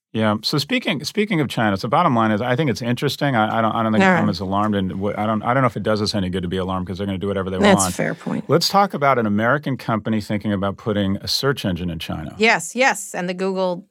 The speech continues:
Speaker 2: people that don't want them to do it.
Speaker 1: What's going on there?
Speaker 2: Well, they say the Google workers publicly signed a letter asking their company not to build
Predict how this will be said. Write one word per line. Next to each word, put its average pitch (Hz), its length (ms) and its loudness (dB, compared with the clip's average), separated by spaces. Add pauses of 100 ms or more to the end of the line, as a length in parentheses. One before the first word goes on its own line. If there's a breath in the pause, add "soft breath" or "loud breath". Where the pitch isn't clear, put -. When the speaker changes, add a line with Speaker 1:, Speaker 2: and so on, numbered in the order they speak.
Speaker 2:
people 196 280 -2
that 175 140 -4
don't 170 160 0
want 185 220 -2
them 254 80 -4
to - 100 -10
do - 140 -12
it. - 100 -16 (1400)
Speaker 1:
What's 147 240 4
going 160 180 6
on 151 140 8
there? 107 360 4
Speaker 2:
Well, 349 320 6
they 247 140 4
say 247 240 2
the 220 160 2
Google 226 360 2
workers 226 360 0
publicly 185 320 -2
signed 170 260 0
a 160 60 -2
letter 160 200 2
asking 156 260 0
their 160 60 -4
company 151 300 -6
not 160 180 -6
to 165 60 -12
build 143 360 -6